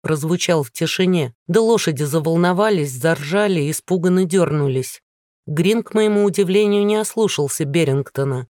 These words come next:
Схватил меня за руку и дёрнул за собой, приседая под защиту экипажа.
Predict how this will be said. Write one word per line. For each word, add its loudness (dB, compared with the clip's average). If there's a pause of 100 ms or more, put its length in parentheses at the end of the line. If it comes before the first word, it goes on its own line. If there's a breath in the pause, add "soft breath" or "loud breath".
(260)
Схватил 0
меня 2
за 2
руку -2
и -2
дёрнул 0
за -6
собой, 0
приседая 0
под -4
защиту -2
экипажа. -2